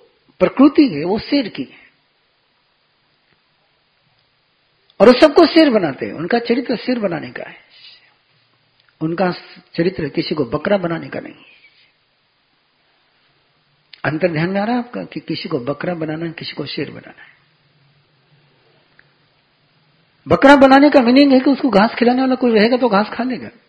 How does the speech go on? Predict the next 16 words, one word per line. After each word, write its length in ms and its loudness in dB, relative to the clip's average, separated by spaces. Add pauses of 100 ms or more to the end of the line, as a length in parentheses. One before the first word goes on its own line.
(2000)
लेकिन 240 -8
उसको 220 -8
ये 160 -6
पता 320 -6
नहीं 120 -10
होता 260 -10
है 200 -14 (1200)
कि 80 -4
घास 500 -8
खिलाने 320 -6
वाले 220 -6
हाथ 280 -12
ही 320 -10
गर्दन 340 -8
काटते 380 -16
हैं। 300 -20